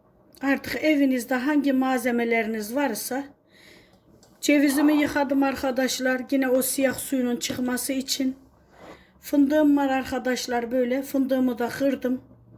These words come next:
Çok ezilmemesi için çok şöyle çok hafif bir kırdım arkadaşlar. Blender'a koymadım.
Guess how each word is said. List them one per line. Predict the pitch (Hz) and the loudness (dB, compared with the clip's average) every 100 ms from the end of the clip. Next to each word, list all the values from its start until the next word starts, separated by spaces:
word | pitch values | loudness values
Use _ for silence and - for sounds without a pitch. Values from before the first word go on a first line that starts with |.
| - _ _ _ - | -20 _ _ _ -20
Çok | - 254 | -10 -2
ezilmemesi | 269 262 247 254 240 240 226 - | 2 2 0 0 2 0 -2 -4
için | 254 - 233 | -6 -4 -4
çok | - 269 | -4 -4
şöyle | - - 247 226 | -4 0 0 0
çok | - 277 | -4 -6
hafif | - 254 254 294 254 233 - | -4 -6 -4 -2 0 0 -2
bir | - 277 - - - - - - _ | -2 -2 -4 -8 -10 -20 -20 -20 _
kırdım | - 262 240 247 | -4 -2 0 0
arkadaşlar. | 220 208 214 214 202 233 240 - - - - - - - - - | -2 -4 -4 -4 -4 -4 -4 -6 -12 -14 -10 -4 -4 -4 -14 -4
Blender'a | 240 240 240 240 240 | 0 2 0 -2 -2
koymadım. | 254 254 226 220 262 277 | 0 0 0 -2 -4 -6